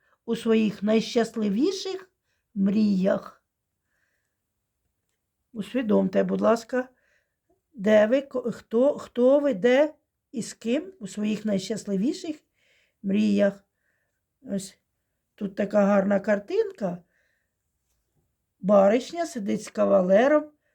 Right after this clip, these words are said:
на шматочку тортику. Квіти багато, ягоди, на березі моря, гори дальші. Чудова картинка. І от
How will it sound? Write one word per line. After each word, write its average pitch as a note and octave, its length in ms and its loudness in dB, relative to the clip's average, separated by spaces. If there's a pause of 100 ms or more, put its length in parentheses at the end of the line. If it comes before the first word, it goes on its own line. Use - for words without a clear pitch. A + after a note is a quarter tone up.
(180)
на D#4 280 -2
шматочку F4 680 -4
тортику. D4 840 -2 (1120)
Квіти C4+ 760 2 (320)
багато, C4 600 2
ягоди, A#3+ 640 2
на A3+ 140 2
березі A3+ 520 0
моря, B3 600 2 (460)
гори C4+ 500 4
дальші. A3+ 760 -4 (460)
Чудова G3+ 520 2
картинка. F4+ 840 -4 (640)
І D4 140 -6
от G#4+ 260 -6